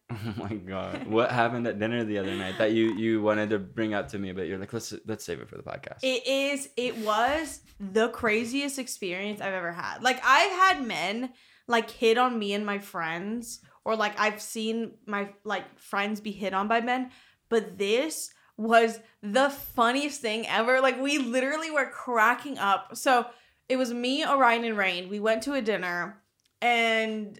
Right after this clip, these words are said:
Speaker 2: it was, like, a, like, cute restaurant. Like, it was pretty packed, but by the time we were, like, getting our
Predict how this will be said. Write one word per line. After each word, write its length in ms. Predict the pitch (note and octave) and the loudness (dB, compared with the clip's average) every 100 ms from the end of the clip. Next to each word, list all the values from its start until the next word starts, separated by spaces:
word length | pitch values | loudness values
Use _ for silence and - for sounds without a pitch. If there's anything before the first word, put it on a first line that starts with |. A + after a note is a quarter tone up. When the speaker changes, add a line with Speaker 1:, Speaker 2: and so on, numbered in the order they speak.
| _ | _
Speaker 2:
it 80 | A#3+ | -2
was, 160 | A#3+ A#3 | 0 -2
like, 160 | A#3 - _ _ _ _ _ _ _ - - - | -4 -8 _ _ _ _ _ _ _ -20 -20 -2
a, 180 | A#3+ A#3+ | 4 6
like, 240 | A#3+ A3+ - | 6 0 0
cute 300 | E4+ F4 C4 | 0 0 2
restaurant. 840 | C#4+ C#4 D4 C#4+ C#4 C#4 C4 B3 | 2 2 2 4 6 6 4 2
Like, 240 | A3+ G#3+ | -2 0
it 60 | A#3+ | -2
was 120 | A#3+ | -2
pretty 280 | - G3 C#4+ | -4 -4 -4
packed, 540 | A3 A3 F#3+ A3 - | 0 2 2 0 -4
but 120 | A#3 A3 | -4 0
by 140 | G#3+ | 0
the 100 | G#3+ | 0
time 280 | G#3+ G#3 A3 | -4 -4 -2
we 100 | A#3+ | -2
were, 140 | A3+ | 0
like, 260 | G#3 G3 G3 | 0 -2 0
getting 320 | G3 G#3 G#3 | 0 0 0
our 240 | G3 F#3+ | 0 -2